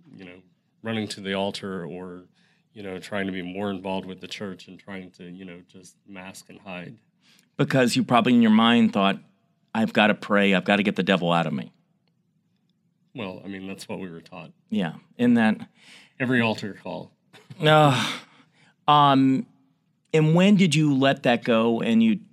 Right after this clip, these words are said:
Speaker 2: and you felt the freedom of being out?
Speaker 1: Um, I think for me, um, there was a time where right after high school, I thought I was ready to come out. And then I got terrified, uh,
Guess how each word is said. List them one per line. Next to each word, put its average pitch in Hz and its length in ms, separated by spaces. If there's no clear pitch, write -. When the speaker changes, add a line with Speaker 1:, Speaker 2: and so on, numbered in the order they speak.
Speaker 2:
and 123 140
you 117 80
felt 113 220
the 113 80
freedom 104 420
of 92 280
being 90 200
out? 71 180
Speaker 1:
Um, 143 380
I 139 100
think 156 380
for - 220
me, 113 580
um, 104 580
there 117 160
was 117 180
a 117 40
time 117 440
where 104 200
right 104 240
after 107 240
high 101 180
school, 110 480
I - 60
thought 107 200
I - 20
was 95 200
ready 98 220
to 92 60
come 98 200
out. 98 380
And 98 220
then 92 340
I 98 80
got 95 200
terrified, 90 760
uh, 92 280